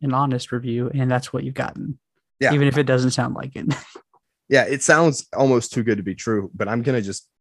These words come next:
Speaker 2: be honest. This is better than most Lego sets I've built in the last two years. And I've got the Batwing. I love the Batwing. It was a fantastic build, but this hundred and sixty-five piece set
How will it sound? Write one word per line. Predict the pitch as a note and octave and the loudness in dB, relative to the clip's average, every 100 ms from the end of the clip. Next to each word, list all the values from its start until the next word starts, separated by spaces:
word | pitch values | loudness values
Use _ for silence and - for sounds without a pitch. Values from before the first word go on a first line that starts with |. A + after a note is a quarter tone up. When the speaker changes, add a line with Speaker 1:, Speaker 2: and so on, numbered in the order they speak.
| G#2 | -8
Speaker 2:
be | G#2+ | -6
honest. | F#2 G#2+ E2 - | -4 -4 -4 -6
This | C3 C#3+ | -6 -6
is | A#2 | -2
better | A2+ A#2 | 0 0
than | G#2 F#2+ F2+ | 0 -2 -4
most | F#2 G2 G2 | -4 -6 -6
Lego | G2 F2 | -4 -6
sets | - E2+ F2 | -6 -8 -8
I've | D#2 E2 | -10 -8
built | F#2+ - | -8 -8
in | |
the | E2 | -10
last | D2 - - - | -12 -16 -20 -14
two | E2+ | -14
years. | A1+ A1+ - - - - - | -12 -16 -18 -20 -20 -20 -8
And | G#2+ | 0
I've | D3 C#3 | 2 2
got | A2 | 0
the | D2+ | -2
Batwing. | F#2+ G#2 - - _ - | -4 -4 -8 -20 _ -2
I | C#3 | 0
love | A2 A2+ | 2 0
the | E2 | -4
Batwing. | D2 - - _ - | -12 -14 -20 _ -10
It | D3+ | -8
was | A2+ | -8
a | E2+ D#2 _ _ _ | -10 -16 _ _ _
fantastic | A2 D#2 - A#2 - F2+ | -6 -6 -4 -6 -6 -8
build, | F#2+ A2+ D2+ - - - - - | -4 -4 -4 -10 -20 -20 -14 -6
but | G#2 - | -6 -6
this | A2+ G2+ C3+ F3 - - _ _ _ - | -14 2 4 4 0 -10 _ _ _ -4
hundred | D3 D3+ F3 | 0 4 4
and | A#2 | 2
sixty-five | F#2+ - C3+ B2+ - A2+ G#2 | 0 -2 -2 -2 0 0 -2
piece | - G2 - | -6 -8 -6
set | B2 A2 | -4 -4